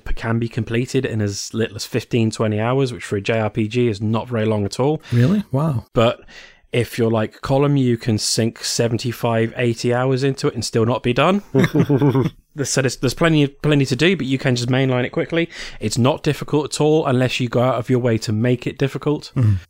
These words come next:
Speaker 1: Yeah, it's, it's a, it's a delightful game. Uh, and i-, if you wanted to play, like, a classic J R P G, but you just don't really have the time,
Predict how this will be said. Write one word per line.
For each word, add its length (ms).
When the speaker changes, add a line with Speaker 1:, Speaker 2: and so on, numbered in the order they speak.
Speaker 1:
Yeah, 140
it's, 220
it's 180
a, 140
it's 180
a 60
delightful 360
game. 400
Uh, 280
and 120
i-, 120
if 240
you 140
wanted 600
to 60
play, 320
like, 160
a 80
classic 580
J 220
R 120
P 240
G, 320
but 200
you 100
just 200
don't 300
really 260
have 240
the 80
time, 520